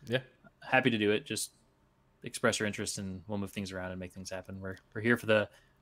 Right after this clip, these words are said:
Speaker 2: good times and for the, for the people to have a good time too.
Speaker 1: Exactly. We, we might even do, like, a specific night where we just invite people just to hang out in Discord and drink with us.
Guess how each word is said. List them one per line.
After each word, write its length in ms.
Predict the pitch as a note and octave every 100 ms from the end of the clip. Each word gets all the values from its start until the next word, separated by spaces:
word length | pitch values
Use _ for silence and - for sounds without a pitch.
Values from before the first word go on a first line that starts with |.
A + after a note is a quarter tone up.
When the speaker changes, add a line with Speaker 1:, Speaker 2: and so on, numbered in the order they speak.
| _ -
Speaker 2:
good 160 | C#3
times 360 | C3+ C3+ C3 B2
and 220 | A2 A2
for 100 | A2
the, 320 | G#2 G2+ G2 - _ E3+ _
for 60 | A2+
the 60 |
people 260 | G2+ G#2+ G#2
to 200 | G2 F#2+
have 180 | G2+ F#2+
a 40 |
good 120 | F#2
time 180 | F2+ F2+
too. 140 | F2+ - _ _ _ -
Speaker 1:
Exactly. 580 | G#2 G#2 F#2+ - F2 - _ _ _ - - C3
We, 100 | D3
we 280 | F#3 D#3 E3
might 180 | E3+ F3+
even 180 | F#3
do, 140 | D#3+ D#3+
like, 180 | D#3+ D#3+
a 80 |
specific 480 | D3 - C3+ D3 C#3
night 220 | C#3 C3+ A2
where 100 | A2+
we 120 | A#2+
just 200 | A2+ -
invite 320 | A2+ A#2 A#2
people 300 | B2 A#2 A#2
just 200 | A2 G#2+
to 80 | G#2
hang 180 | A2+ A2+
out 80 |
in 60 | A2+
Discord 360 | G#2+ - A2+ G#2+
and 100 | G2+
drink 220 | G#2 F#2+
with 120 | G2
us. 340 | F#2 F#2 -